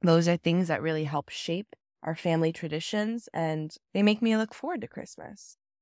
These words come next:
But outside of that, there's obviously food. It's a food-centric holiday at times, and you have to look beyond that.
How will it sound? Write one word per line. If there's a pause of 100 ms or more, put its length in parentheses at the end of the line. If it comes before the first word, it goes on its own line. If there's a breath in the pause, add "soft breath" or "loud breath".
(160)
But
outside
of
that, (240)
there's
obviously
food. (120)
It's
a
food-centric
holiday
at
times,
and (480)
you
have
to
look
beyond
that.